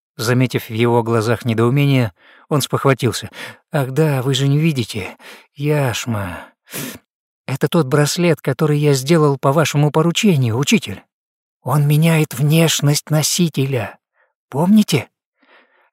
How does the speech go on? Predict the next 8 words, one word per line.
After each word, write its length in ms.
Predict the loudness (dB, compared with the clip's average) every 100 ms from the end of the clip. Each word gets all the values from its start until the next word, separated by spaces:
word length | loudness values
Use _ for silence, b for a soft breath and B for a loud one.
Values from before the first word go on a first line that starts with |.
| _ -2
Мы 220 | 2 2
с 100 | 0
Бернаром 580 | 0 2 2 2 0 2
доработали 580 | 2 2 2 -2 -4 -4
его 140 | 0
немного. 460 | 2 2 2 0 -6 B B B B -6
Теперь 440 | -2 0 2 0 _ -4
и 180 | -4